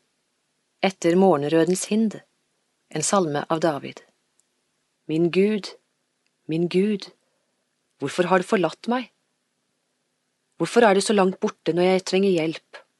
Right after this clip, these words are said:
og skriker ut min nød? Min Gud, jeg roper om dagen, men du svarer ikke. Jeg roper om natten og får ikke ro. Men du er den hellige,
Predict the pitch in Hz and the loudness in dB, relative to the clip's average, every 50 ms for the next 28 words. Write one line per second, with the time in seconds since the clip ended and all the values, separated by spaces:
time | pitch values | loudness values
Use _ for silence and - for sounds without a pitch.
0 | _ - - - - - 160 147 147 - - 170 151 147 - - 170 165 160 151 | _ -6 -4 -4 -2 -2 -4 -4 -4 -4 -4 -4 -4 -4 -4 -6 -4 -4 -4 -4
1 | 147 151 156 151 - - _ _ _ _ _ _ _ _ _ _ _ _ _ _ | -6 -8 -10 -12 -16 -20 _ _ _ _ _ _ _ _ _ _ _ _ _ _
2 | _ _ _ _ _ _ _ _ _ _ _ _ _ _ _ _ - 151 151 156 | _ _ _ _ _ _ _ _ _ _ _ _ _ _ _ _ -10 -8 -6 -4
3 | 151 160 165 175 175 - - - _ _ _ _ _ _ _ _ _ _ _ _ | -2 0 0 0 0 -2 -8 -16 _ _ _ _ _ _ _ _ _ _ _ _
4 | _ _ _ _ _ _ _ _ _ _ _ - 143 151 175 175 160 - 170 180 | _ _ _ _ _ _ _ _ _ _ _ -2 2 4 4 2 2 2 0 2
5 | 196 185 175 160 160 160 160 175 214 214 208 - _ _ 160 160 170 180 180 - | 2 4 4 4 4 4 2 2 0 -2 -2 -6 _ _ -4 0 0 0 2 2
6 | 202 190 165 143 139 147 151 - - 170 165 - - _ _ _ _ _ _ _ | 2 2 2 2 -2 -6 -8 -8 -8 -8 -8 -10 -12 _ _ _ _ _ _ _
7 | _ _ _ _ _ _ _ _ _ _ _ _ _ _ _ _ _ _ _ _ | _ _ _ _ _ _ _ _ _ _ _ _ _ _ _ _ _ _ _ _
8 | _ _ _ - 143 156 170 160 - - 165 180 185 175 165 - - _ - 226 | _ _ _ 0 2 4 4 2 2 0 0 2 2 2 0 -2 -8 _ -4 -2
9 | 220 - - _ _ _ _ _ _ _ _ _ _ _ _ _ - 131 - - | -2 -2 -6 _ _ _ _ _ _ _ _ _ _ _ _ _ -10 -10 -6 -4
10 | 139 131 135 143 - - 160 147 147 165 175 - _ _ _ _ _ _ _ _ | -2 -2 -2 -2 -2 -2 -2 -2 -2 -4 -8 -10 _ _ _ _ _ _ _ _
11 | _ _ _ _ _ _ _ _ _ _ _ _ _ _ _ _ _ _ _ _ | _ _ _ _ _ _ _ _ _ _ _ _ _ _ _ _ _ _ _ _
12 | _ _ _ _ _ - 143 143 143 170 190 196 165 156 175 175 165 170 175 160 | _ _ _ _ _ -8 -8 -4 -2 0 2 2 2 2 0 -2 -2 -2 -4 -4
13 | 143 143 151 170 208 - | -2 -2 -2 -2 -4 -6